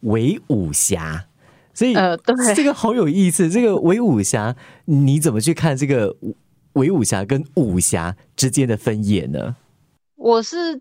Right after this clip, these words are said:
Speaker 2: 觉得，因为我自认为不够格称为武侠，所以我才会叫它伪武侠。但是我可能又觉得我在一些语言上，或者我想要呈现的一些很特殊的那种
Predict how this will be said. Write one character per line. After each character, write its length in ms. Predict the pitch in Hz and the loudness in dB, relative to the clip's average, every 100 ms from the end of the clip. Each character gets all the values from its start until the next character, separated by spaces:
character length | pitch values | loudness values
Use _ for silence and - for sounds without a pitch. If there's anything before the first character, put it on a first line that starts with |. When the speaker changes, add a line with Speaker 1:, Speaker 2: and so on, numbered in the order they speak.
| - | -14
Speaker 2:
觉 320 | - 220 233 | -6 -2 0
得， 240 | 233 233 | 2 0
因 100 | 240 | 2
为 120 | 311 | 2
我 400 | 302 233 196 180 | 2 0 0 0
自 320 | 180 - 285 262 | -2 -10 -6 -2
认 180 | 269 | 0
为 100 | 214 | 0
不 160 | 190 202 | -4 -8
够 280 | 190 247 220 | 0 2 2
格 280 | 202 170 170 | -2 -8 -6
称 240 | 185 240 226 | -4 -2 -2
为 140 | 196 | -2
武 100 | 170 185 | -6 -8
侠， 340 | - 165 147 | -6 -4 -6
所 160 | 180 214 | -2 0
以 20 | |
我 140 | 214 | 0
才 180 | 190 180 | -2 -6
会 300 | 190 220 202 _ - - - _ | 0 0 0 _ -20 -20 -20 _
叫 200 | - 208 | -2 0
它 180 | 208 214 | 2 0
伪 240 | 196 175 | 0 -2
武 160 | 196 170 | -4 -8
侠。 260 | 170 165 | -8 -4
但 160 | 185 262 | 0 0
是 80 | 262 | 2
我 320 | 262 190 175 - | 4 2 0 -8
可 140 | 202 | -8
能 140 | 180 | -6
又 220 | 196 262 247 | 0 2 2
觉 280 | - 185 190 | 0 -6 -4
得 160 | 185 | -2
我 120 | 185 175 | -4 -2
在 160 | 226 | -2
一 40 | 233 | -2
些 160 | 240 | -2
语 180 | 220 170 | -4 -6
言 220 | 160 151 | -10 -10
上， 360 | 185 214 185 190 | -6 -4 -2 -4
或 100 | 240 | -4
者 140 | 214 | -2
我 100 | 202 | -2
想 180 | 196 180 | -2 0
要 320 | 165 208 214 226 - - - - | 2 4 2 -2 -14 -20 -20 -12
呈 260 | - 196 | -4 -2
现 300 | 208 294 247 | 0 0 0
的 260 | 202 190 170 | 0 -2 -4
一 60 | 233 | -6
些 260 | - 220 | -2 0
很 300 | 214 208 160 | -2 -6 -12
特 240 | - 269 233 | -6 -4 -4
殊 260 | - 220 214 | -4 -8 -4
的 340 | 202 175 165 | -2 0 -2
那 140 | 185 202 | -4 -6
种 560 | 185 165 143 127 92 | -4 -4 -4 -12 -14